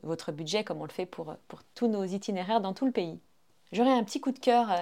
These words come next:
à mentionner par rapport à Dunedin. Euh, il y a une toute petite île qui s'appelle l'île de la Quarantaine dans la péninsule d'Otago, euh, qu'on peut, euh, accéder en, en kayak ou en, ou en bateau.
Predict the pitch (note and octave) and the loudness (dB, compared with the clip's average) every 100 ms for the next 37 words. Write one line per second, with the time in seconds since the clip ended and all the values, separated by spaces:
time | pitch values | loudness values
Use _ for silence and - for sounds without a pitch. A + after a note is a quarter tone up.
0 | F#3+ F#3+ F#3 F#3 - F#3+ G3 F#3 F3 - | 0 0 -2 -6 -6 -6 -4 -6 -6 -6
1 | F3 E3 E3 F3 G3+ A3 G3 - E3+ E3+ | -8 -8 -8 -8 -6 -6 -8 -10 -8 -6
2 | F3+ F3+ D#4+ C#4 B3+ G3+ A3 G#3+ - F#3+ | -6 -4 -4 -4 -4 -6 -8 -6 -4 -4
3 | F#3 F3+ G#3 F3+ F3 E3 A3+ F#3 D#3+ F3+ | -2 -4 -6 -6 -8 -6 -8 -8 -6 -6
4 | G#3+ F#3+ - E3 E3 F3 E3 - F3 D#3+ | -6 -10 -12 -14 -14 -14 -16 -14 -14 -14
5 | D#3 D#3+ E3+ A3 - - - - F3 E3+ | -14 -12 -10 -12 -14 -20 -20 -14 -10 -10
6 | E3+ E3 E3 F3 - E3+ F#3+ F3+ D#3+ D#3 | -8 -10 -10 -12 -12 -10 -6 -4 -2 -4
7 | D#3+ - E3+ F3+ F3 D#3 D3+ - E3 F3 | -6 -8 -6 -4 -6 -6 -10 -8 -6 -4
8 | E3 F3+ F#3+ - E3 D#3 D3 _ - F3 | -2 -4 -6 -8 -6 -8 -12 _ -8 0
9 | F3 E3 D#3 A#3 | 2 0 -2 -6